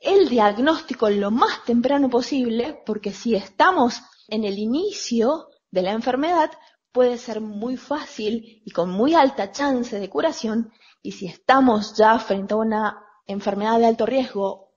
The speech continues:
o, peor, con patología metastásica, tenemos que actuar de otra manera. Sin embargo, aún en la patología de cáncer de próstata metastásico, tenemos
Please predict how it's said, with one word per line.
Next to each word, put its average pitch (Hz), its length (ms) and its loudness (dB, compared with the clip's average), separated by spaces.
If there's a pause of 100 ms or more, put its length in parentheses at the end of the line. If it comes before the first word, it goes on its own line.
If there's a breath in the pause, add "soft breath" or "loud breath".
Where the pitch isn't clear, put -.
o, 269 600 2 (120)
peor, 208 560 0 (680 soft breath)
con 294 340 -6
patología 202 1000 -4
metastásica, 220 920 -6 (720 soft breath)
tenemos 311 680 0
que 233 220 0
actuar 208 440 -2
de 202 120 -6
otra 185 200 -8
manera. 165 460 -18 (680)
Sin 254 340 -4
embargo, 254 840 0
aún 277 400 -2
en 202 140 -4
la 190 100 -6
patología 196 800 -2
de 180 140 -6
cáncer 240 320 0
de 226 100 -2
próstata 240 340 -4
metastásico, 214 840 -2 (420 soft breath)
tenemos 320 460 0